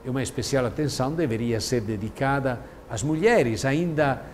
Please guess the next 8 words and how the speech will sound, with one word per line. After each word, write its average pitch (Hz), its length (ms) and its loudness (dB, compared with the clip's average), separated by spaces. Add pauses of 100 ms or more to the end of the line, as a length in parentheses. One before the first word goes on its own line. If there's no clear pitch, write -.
(220)
discriminadas, 160 1160 2
infelizmente, 131 1120 0 (560)
é, 143 300 0 (260)
no 143 160 0
campo 127 580 -2
do 120 180 -4
trabalho, 80 680 -8 (500)
e 156 440 6